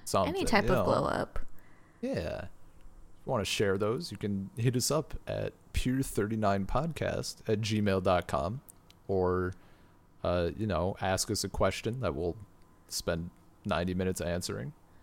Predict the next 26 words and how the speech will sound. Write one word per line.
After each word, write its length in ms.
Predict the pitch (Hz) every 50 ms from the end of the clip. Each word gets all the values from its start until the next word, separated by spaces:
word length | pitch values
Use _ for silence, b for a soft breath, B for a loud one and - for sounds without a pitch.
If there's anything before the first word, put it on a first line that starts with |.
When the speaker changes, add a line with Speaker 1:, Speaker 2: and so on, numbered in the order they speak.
| b b
Speaker 1:
It's 160 | 90 90 -
Speaker 2:
Right. 80 | 107 95 92
Speaker 1:
happened 140 | - - 101
before. 420 | 95 95 90 90 90 90 90 95 - 508
Speaker 2:
<laughs> 340 | 466 392 427 392 370 370 - - - - - B B B B B B B B B - - - - - - - - -
Speaker 1:
And 760 | - 123 117 113 117 117 117 117 113 117 117 117 113 110 - - - - - - - - - - - - - - -
you 120 | 117 113
can 100 | - 110
find 360 | 98 - 117 107 151 190 160
us 340 | 90 80 76 - - - - - - - - - - - - - -
anywhere, 560 | 104 113 151 170 143 107 90 64 58 - - - - - - - - - - - - - - -
like, 160 | - - - -
any, 360 | 107 117 120 107 90 85 90 - - - - -
any 180 | - 185 165 117
podcast 720 | - - 107 107 113 120 113 - - 82 - - - -
place, 500 | - - - - - - - - - - - - -
like 120 | - - - -
Stitcher, 800 | - - - - 110 113 113 - - - - 110 107 110 110 107
Speaker 2:
Yeah. 60 | 226 - b b b b b b b - - -
Speaker 1:
Spotify, 960 | - - - 98 95 104 107 104 98 - - 104 101 104 107 104 104 107 113 113 - - - - - - - - - - - - - - - - - - - - - - - - - - -
other 200 | 104 101 104 107
Speaker 2:
Apple, 120 | 104 110 110
Speaker 1:
ones. 480 | 107 107 113 113 113 - - - - - - - - -
Speaker 2:
Apple 300 | - 214 214 - - 240
Speaker 1:
Yeah. 120 | 254 233 -
Speaker 2:
Podcasts, 1080 | 262 240 247 247 247 - - 262 247 240 233 233 233 233 240 240 - - - - -